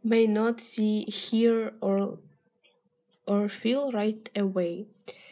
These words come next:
Щ-, що ще може бути красивим у комусь, чого ми не в змозі побачити, почути чи відчути одразу?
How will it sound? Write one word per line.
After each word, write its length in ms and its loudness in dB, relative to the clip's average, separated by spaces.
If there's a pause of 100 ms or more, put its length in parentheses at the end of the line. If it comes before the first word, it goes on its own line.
(500)
Щ-, 300 -12 (960)
що 580 -2
ще 360 -2
може 300 0
бути 260 -2
красивим 720 -2
у 80 -10
комусь, 680 -2 (360)
чого 280 0
ми 160 2
не 300 0
в 140 -6
змозі 460 -2
побачити, 840 -2
почути 720 -4
чи 200 -6
відчути 560 -2
одразу? 680 -4